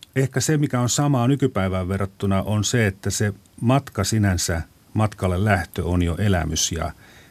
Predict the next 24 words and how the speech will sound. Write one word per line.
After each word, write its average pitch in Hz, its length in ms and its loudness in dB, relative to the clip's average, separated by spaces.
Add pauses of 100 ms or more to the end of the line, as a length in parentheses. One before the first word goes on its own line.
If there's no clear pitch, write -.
(140)
ja, 82 220 -2
ja 95 180 -2
mat-, 98 320 0
matkalla 90 640 0 (800)
saa 98 240 2
kaikenlaisia 95 640 0
kokemuksia, 87 800 -2 (1500)
paitsi 98 400 0 (480)
juna, 120 360 4
niin 107 300 2 (320)
myös 117 220 2
sitten 113 360 -2
ne, 110 200 0
ne, 117 280 0
ne 127 200 0 (720)
hotellit, 95 680 0
mi-, 101 200 0
missä, 95 480 0
missä 113 340 0
on 104 100 4
oltu, 90 320 0
tai, 87 160 -4
tai 87 200 -2
majapaikat. - 800 -6